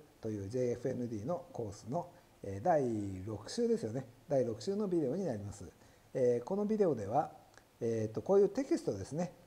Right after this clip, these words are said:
あの、このチャットジーピーティーに作ってもらったこういう会話モデルを、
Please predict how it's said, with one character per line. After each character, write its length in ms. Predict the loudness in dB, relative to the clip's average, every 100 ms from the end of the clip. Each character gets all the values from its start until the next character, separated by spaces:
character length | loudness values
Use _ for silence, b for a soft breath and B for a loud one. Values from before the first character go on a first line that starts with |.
| -6
あ 80 | -4
の、 100 | -2
こ 120 | -2
の 100 | 0
チ 80 | 0
ャ 60 |
ッ 20 | 0
ト 160 | 0
ジ 100 | 0
ー 100 | -2
ピ 120 | 0
ー 100 | -2
テ 60 | 0
ィ 80 | 0
ー 20 |
に 140 | 0 -4
作 200 | -6 -4
っ 20 |
て 200 | -2 -2
も 160 | 0 0
ら 100 | 0
っ 60 | -2 0
た 280 | 2 2 -2 -18 -6
こ 140 | 2
う 20 | 2
い 40 |
う 40 |
会 340 | 2 0 2 2
話 140 | 4
モ 140 | 4 4
デ 160 | 4
ル 200 | 4 4
を、 280 | 2 2 B